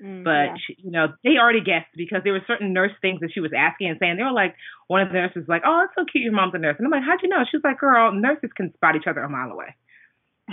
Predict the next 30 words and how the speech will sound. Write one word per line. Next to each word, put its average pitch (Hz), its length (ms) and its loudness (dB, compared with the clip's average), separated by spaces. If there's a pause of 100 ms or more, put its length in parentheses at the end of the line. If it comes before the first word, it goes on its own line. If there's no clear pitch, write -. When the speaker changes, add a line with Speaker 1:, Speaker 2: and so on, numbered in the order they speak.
Speaker 2:
She's 220 100 -2
like, 214 120 2
"Your 220 80 4
mom 262 320 4
said, 233 140 -2
like, 196 200 0
certain 220 240 0
words 202 220 2
that 185 100 2
I 185 40 2
was 208 120 -4
like, 196 160 0 (180)
there's 190 220 0
no 202 140 2
way 175 280 2
that 139 240 -8
this 160 180 -12
woman 151 200 -4
is 147 100 -8
not 139 220 -2
a 139 40 -2
nurse." 135 240 -10 (100)
<laughs> - 0 - (1300)
Um, 175 580 0 (100)
and 208 140 -2
she 339 80 2
brought 240 160 4
her 247 80 2
overnight 208 380 0
bag. 143 340 -4